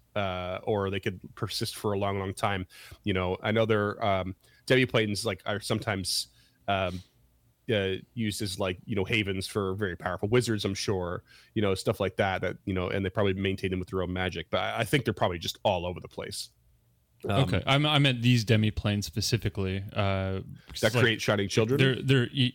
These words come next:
Speaker 2: yeah, 'cause there are demiplanes all over the place, but the ones
Speaker 1: Mm.
Speaker 2: created from the, the sea, or the, the, the fire plane meeting the astral plane.
Speaker 1: Right,
Speaker 2: Um,
Speaker 1: so
Speaker 2: 'cause it would
Speaker 1: I, I
Speaker 2: make
Speaker 1: s-,
Speaker 2: sense to me that
Speaker 1: yeah.
Speaker 2: they're not permanent, actually.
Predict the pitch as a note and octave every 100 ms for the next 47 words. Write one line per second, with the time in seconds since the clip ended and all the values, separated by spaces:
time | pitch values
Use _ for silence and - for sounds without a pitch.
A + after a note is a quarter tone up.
0 | - A#2+ A2 A2 - E3 B2 A#2 - A2
1 | G#2 G2+ G2 A2+ G2 - G#2+ G#2 - G#2
2 | G#2 G#2+ G2+ B2+ A#2 G#2 G2+ G2 - -
3 | F#2 F#2 F#2 F2+ G#2+ G#2 - - G2+ G2
4 | - F#2+ F#2+ F#2 F#2 F#2 G2+ F#2+ F2+ -
5 | G#2 - G2 F#2+ - G2 F#2+ G2 F#2 F2+
6 | F#2+ - - - G#2 - - - - -
7 | C#3 D#3+ D3+ G2+ E3+ D3 - C3 C3+ C3+
8 | - C#3+ - C3 A#2+ G#2+ G#2+ F#2+ G#2 A2
9 | A#2+ - - G2 - - - - G#2+ -
10 | A#2